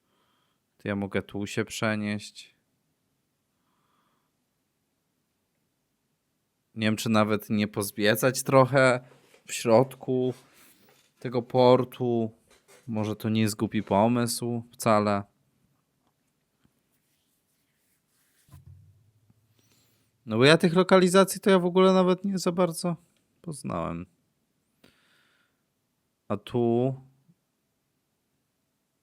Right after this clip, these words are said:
jest tu w ogóle jakiś punkt obserwacyjny?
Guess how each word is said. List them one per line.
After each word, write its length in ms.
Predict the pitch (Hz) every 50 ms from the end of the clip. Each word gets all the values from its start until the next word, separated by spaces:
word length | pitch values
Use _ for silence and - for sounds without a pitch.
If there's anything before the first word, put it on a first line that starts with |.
| _ _ _ _ _ -
jest 300 | 104 95 98 113 117 -
tu 120 | - 135 127
w 80 | 127
ogóle 380 | 135 131 123 131 131 131 127 127
jakiś 400 | 127 127 120 120 - 127 120 -
punkt 340 | _ - 127 120 113 - 123
obserwacyjny? 960 | 113 - - 131 123 113 110 113 110 - - - 117 110 113 110 107 104